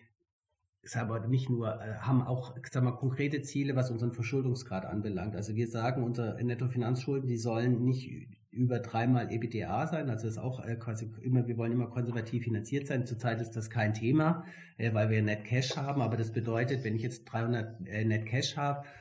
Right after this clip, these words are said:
ein ebitda, das, das, das weit über hundert ist. Also da ist schon mehrere hundert Millionen, die wir quasi hier an, an, an Headroom haben für die Investitionen.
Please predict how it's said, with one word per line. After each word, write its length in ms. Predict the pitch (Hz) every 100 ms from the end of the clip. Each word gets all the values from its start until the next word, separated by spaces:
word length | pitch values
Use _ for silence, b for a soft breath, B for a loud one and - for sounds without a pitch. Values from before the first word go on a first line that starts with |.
| B B -
ein 160 | 110
ebitda, 480 | 90 123 127 127 113
das, 280 | 110 110 -
das, 180 | 107 -
das 220 | 107 104
weit 260 | 101 110
über 220 | 107 107 107
hundert 360 | 135 143 135
ist. 240 | 123 127 92
Also 180 | 110
da 80 | 110
ist 220 | 92 -
schon 440 | - 143 135 127 131
mehrere 320 | 131 131 131
hundert 280 | 135 135 123
Millionen, 460 | 117 117 131 147 131
die 180 | 127
wir 160 | 123 110
quasi 380 | - 113 120 110
hier 300 | 123 117 107
an, 200 | 117 107
an, 200 | 101 95
an 160 | 120
Headroom 460 | 107 127 131 123 104
haben 300 | 107 117 135
für 160 | - 117
die 180 | 117
Investitionen. 920 | 110 113 110 113 - 110 120 147 156